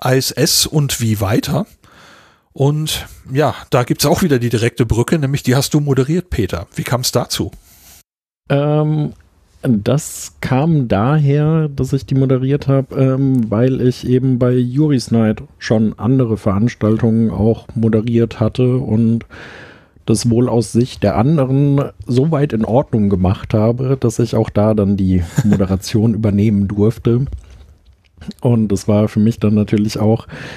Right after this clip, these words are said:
Speaker 2: ein schöner Bogen, damals mit Matthias Maurer auf der Bühne gewesen zu sein und dann jetzt eben diese Veranstaltung zu moderieren, wo Matthias Maurer zwar nicht vor Ort war, aber doch beteiligt.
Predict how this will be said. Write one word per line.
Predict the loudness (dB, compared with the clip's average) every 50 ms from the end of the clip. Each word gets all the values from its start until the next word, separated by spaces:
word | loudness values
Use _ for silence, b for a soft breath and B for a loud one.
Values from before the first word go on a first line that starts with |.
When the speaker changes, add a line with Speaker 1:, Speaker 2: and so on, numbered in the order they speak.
| B B B B
Speaker 2:
ein | B 0 0 0
schöner | 0 0 0 0 2 2 2 0
Bogen, | 0 0 0 2 2 2 2 2 0 0 0 0 -2 -4 -8 _ -16 -14
damals | -12 -4 0 0 2 2 2 2 2 2 0 0 0
mit | 0 0 2
Matthias | 2 0 0 2 0 0 2 2 2
Maurer | 2 2 2 2 2 2 2 2 0
auf | 0 -2 -2
der | -2 0
Bühne | 2 2 2 2 2 0 0
gewesen | 0 2 2 2 2 2 0 -2
zu | 0 -2 -2
sein | 0 2 2 2 2 2 2
und | 0 0
dann | 0 0 2 2
jetzt | 2 0 -2 -4 -4 -2
eben | 0 2 2 0
diese | 0 0 -2 -2
Veranstaltung | -2 -2 -2 0 0 -2 -2 -2 -2 0 2 0 0 0
zu | 0 0 0
moderieren, | 0 2 2 0 0 0 0 0 2 2 2 0 0 0 0
wo | 0 0 0 2 2 0 0 -2 -4
Matthias | -2 -2 -2 0 0 0 0 2 2
Maurer | 2 2 2 0 0 -2
zwar | -2 -2 0 0
nicht | 2 0 0 -2 -4
vor | -4 -4 -2
Ort | 0 0 0 0 0 -2
war, | 0 0 0 0
aber | 0 0 -2 0
doch | 0 -2 -4 -4
beteiligt. | -6 -8 -8 -4 -2 0 0 2 2 0 0 -2 -4 -10 -20